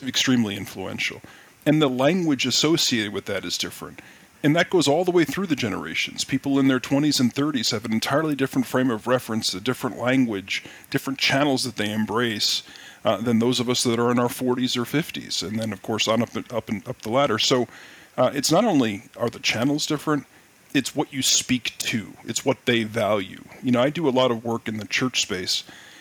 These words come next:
And, you know, when you're speaking to, um, you know,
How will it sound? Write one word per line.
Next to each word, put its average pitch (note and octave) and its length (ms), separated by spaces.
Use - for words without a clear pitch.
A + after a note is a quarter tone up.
And, A#2 480
you C3 100
know, B2 60
when A#2 140
you're D#3+ 100
speaking C3 560
to, G#2+ 480
um, D2+ 480
you G2+ 80
know, F2 140